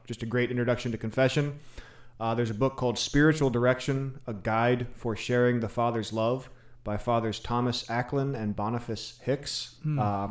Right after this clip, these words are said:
Speaker 1: I don't know really much about Tom, Father Thomas Acklin, but I know Father Boniface Hi-, Hicks is a, uh, I think he's a Benedictine at, uh, Saint Vincent Latrobe in
Speaker 2: Yeah.
Speaker 1: Pennsylvania, and
Speaker 2: That sounds
Speaker 1: he's,
Speaker 2: familiar.
Speaker 1: he's been on Mount, Matt Fradd,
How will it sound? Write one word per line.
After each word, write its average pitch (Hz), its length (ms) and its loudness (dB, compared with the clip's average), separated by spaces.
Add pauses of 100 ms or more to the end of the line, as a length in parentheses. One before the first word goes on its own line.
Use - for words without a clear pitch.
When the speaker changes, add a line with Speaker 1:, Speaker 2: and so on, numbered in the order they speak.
(200)
Speaker 1:
I 113 80 -2
don't 117 220 -2
know 113 380 2 (840)
really 104 120 -4
much 107 240 -2
about 104 200 -2
Tom, 104 260 -2
Father 104 220 -2
Thomas 98 280 -4
Acklin, 143 320 6
but 123 60 4
I 113 40 4
know 113 80 4
Father 110 220 0
Boniface 107 380 -2
Hi-, - 100 -14 (280)
Hicks 123 340 -2
is 107 160 -4
a, 104 160 0
uh, 98 160 -2
I 98 40 -8
think 110 100 -6
he's 107 140 -4
a 104 160 -2 (460)
Benedictine 123 560 2
at, 107 220 -2
uh, 98 380 -4
Saint 117 240 -2
Vincent 107 240 -6
Latrobe 113 500 -2 (120)
in 107 80 -6
Speaker 2:
Yeah. 127 80 -4
Speaker 1:
Pennsylvania, 117 600 0
and 104 220 -4
Speaker 2:
That 101 40 -4
sounds 123 140 0
Speaker 1:
he's, 117 140 -2
Speaker 2:
familiar. - 160 -8
Speaker 1:
he's 151 60 2
been 139 120 4
on 123 120 4
Mount, 117 220 0
Matt 117 220 0
Fradd, 110 480 0